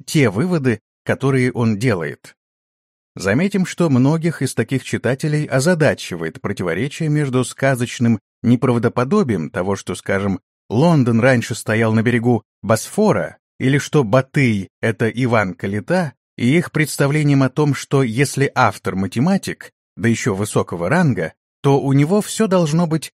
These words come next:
математически доказано. Этих читателей я приглашаю прежде всего осознать, что и сам А Т Ф не претендует на то,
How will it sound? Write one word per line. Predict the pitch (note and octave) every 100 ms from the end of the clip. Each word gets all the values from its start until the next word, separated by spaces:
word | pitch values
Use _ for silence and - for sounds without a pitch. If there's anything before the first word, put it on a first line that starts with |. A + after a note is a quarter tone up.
| -
математически | A#2+ D3 D3+ C3+ - G3+ F3 - - C#3
доказано. | D3 - G#2+ E2 E2 C#2+ - _ _ _ _ -
Этих | G3 G3+ -
читателей | E3 D#3 E3+ - D3+
я | B2 C3
приглашаю | C3 A2+ A#2 - D#3 D#3
прежде | C#3+ F3 F#3 D#3+
всего | D3 - C3 C#3
осознать, | B2+ A#2+ G#2+ A2 F#3 - - _ _
что | - - D3
и | E3+
сам | - A3 E3+ G#2
А | G#2 G#2+
Т | B2+ F#3+
Ф | -
не | B2 D#3
претендует | - C#3+ E3+ F#3+ F#3+ D3+
на | B2 A2+
то, | - F3